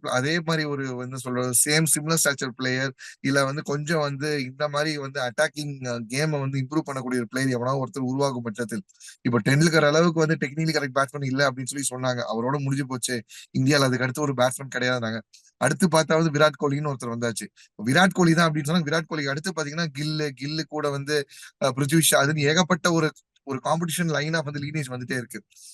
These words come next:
இவங்க எப்படி வர்றாங்க? டக்குனு சில ஃபார்மேட் வந்து விராட் கோலி வந்தபோது இந்த அளவு ஸ்ட்ரைக் ரேட் அடித்த பிளேயரே கிடையாது. அவர் முதல் ஹண்ட்ரட் அடிச்ச போது பாத்தீங்கன்னா அவரோட ஸ்ட்ரைக் ரேட் ரொம்ப கம்மியா தான் இருந்துச்சு. I mean, ஓ டி ஐல அடிப்பது ரொம்ப கம்மியா தான் இருந்துச்சு.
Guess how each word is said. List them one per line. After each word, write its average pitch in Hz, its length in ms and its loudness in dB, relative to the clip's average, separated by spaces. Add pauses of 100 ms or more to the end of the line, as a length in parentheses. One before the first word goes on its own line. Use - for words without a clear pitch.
(140)
இவங்க 190 240 8
எப்படி 202 300 8
வர்றாங்க? 196 300 6
டக்குனு 208 280 2
சில 190 260 2
ஃபார்மேட் 170 360 2
வந்து 135 160 -4
விராட் 160 220 -2
கோலி 175 160 -2
வந்தபோது 165 400 -2
இந்த 156 240 -6
அளவு 170 120 -2
ஸ்ட்ரைக் 156 220 -6
ரேட் 165 60 -4
அடித்த 151 260 -8
பிளேயரே 151 220 -2
கிடையாது. 127 300 -6 (340)
அவர் 107 200 -4
முதல் 151 260 4
ஹண்ட்ரட் 175 280 6
அடிச்ச 156 160 -2
போது 160 200 2
பாத்தீங்கன்னா 147 380 -2 (440)
அவரோட 147 160 -2
ஸ்ட்ரைக் 165 320 -2
ரேட் 185 140 -2
ரொம்ப 160 460 2 (220)
கம்மியா 156 300 -4
தான் 151 160 0
இருந்துச்சு. 113 280 -12
I 127 100 -8
mean, 120 200 -12
ஓ 120 140 -6
டி 147 100 -2
ஐல 139 220 0
அடிப்பது 131 400 -2
ரொம்ப 156 220 -2
கம்மியா 147 280 -2
தான் 139 80 -2
இருந்துச்சு. 120 200 -8